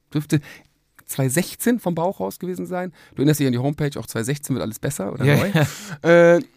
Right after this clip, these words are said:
Speaker 1: da hab ich, äh, also im Januar, also meine Frau fing damals an, ich kann, meinte, "Im Januar, wir, wir müssen mal vegan machen." Ich so, "Ah, rufst du wohl ab.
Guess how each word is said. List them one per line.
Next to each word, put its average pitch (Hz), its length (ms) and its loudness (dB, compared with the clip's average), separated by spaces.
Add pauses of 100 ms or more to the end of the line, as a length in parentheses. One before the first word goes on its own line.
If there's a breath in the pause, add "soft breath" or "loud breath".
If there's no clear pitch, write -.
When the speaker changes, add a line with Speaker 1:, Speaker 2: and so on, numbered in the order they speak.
(120)
Speaker 1:
da 156 260 -2
hab - 160 -8
ich, - 300 -10
äh, 160 160 0 (200)
also 151 140 0
im 156 120 4
Januar, 196 520 2
also 131 140 -2
meine 131 160 0
Frau 175 260 4
fing 175 260 0
damals 147 380 0
an, 143 400 -2 (380)
ich - 180 -14
kann, 131 180 -10 (380 soft breath)
meinte, - 120 -12
"Im 117 80 -6
Januar, 131 300 0
wir, 127 100 0
wir 135 120 0 (200 loud breath)
müssen 143 200 -4
mal 123 80 -6
vegan 139 360 0
machen." - 180 -6
Ich - 80 -20
so, - 40 -20
"Ah, - 100 -18
rufst - 240 -20
du - 80 -18
wohl - 80 -12
ab. - 180 -6